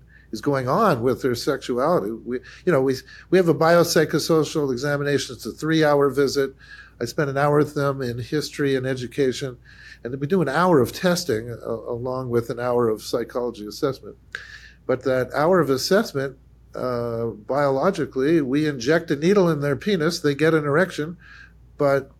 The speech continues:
their average age is in their twenties, and I see many, many men in their fifties, sixties, and seventies. That's our usual population with hypertension, high cholesterol, diabetes,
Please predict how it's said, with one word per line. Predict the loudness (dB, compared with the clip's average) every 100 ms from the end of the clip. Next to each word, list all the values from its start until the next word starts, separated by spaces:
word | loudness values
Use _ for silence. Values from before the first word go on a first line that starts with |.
| _ _
their | 2 4
average | 6 4 4 0 2
age | 2 2 -2
is | -6 -6
in | -4
their | -2 -2
twenties, | 0 0 2 -2 -2
and | -8 -10 -20 -20 -20 -18 -6
I |
see | -2 -2
many, | 0 0 2
many | 2 2
men | 2 2 0
in | -4 -2
their | -2
fifties, | 0 0 0 -2 0
sixties, | -2 -2 -6 -6
and | -2
seventies. | 2 2 0 -2
That's | -2 0
our | 2
usual | 2 0 0 -2 -2
population | -4 -8 -6 -6 -6 -8 -8
with | -6 -2
hypertension, | -2 -2 -8 -6 -6 -8
high | -6 -6
cholesterol, | -2 -2 -2 -2 -2
diabetes, | 0 0 2 0 0 -4